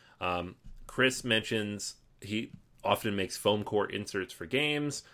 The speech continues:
His best, which he pictured in the thread, was for harvest and presents the seeds like a grocer's table. It looks pretty cool. Uh, we have other people mentioned that they like to do a little bit of painting, uh, and, but specifically, like, engaging with the community in that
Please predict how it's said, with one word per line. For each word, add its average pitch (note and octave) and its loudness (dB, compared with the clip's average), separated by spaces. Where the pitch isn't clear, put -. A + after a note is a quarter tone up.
His G2 4
best, A#2 8
which G2+ 2
he G2 0
pictured F#2 2
in F2 2
the E2+ -4
thread, F#2 8
was E2+ 4
for - -6
harvest G#2+ 4
and F#2 0
presents F#2 0
the F2+ -6
seeds G#2+ 0
like F#2 2
a E2 -2
grocer's F#2+ 2
table. C3 0
It G#2 -8
looks G2 -6
pretty F2 -6
cool. E2+ -6
Uh, F2+ 4
we G2 4
have G#2 4
other G#2+ 4
people G#2+ 4
mentioned G2 2
that F#2+ 0
they F#2 6
like F2+ 2
to F#2 -4
do F2 0
a - 0
little F2+ -2
bit F2+ -2
of - -12
painting, D3 2
uh, F#3+ 6
and, G2+ 0
but C3 4
specifically, C#3 6
like, F#2 4
engaging G#2+ 4
with G2 2
the G2+ -2
community F#2 -2
in G#2 2
that F2 8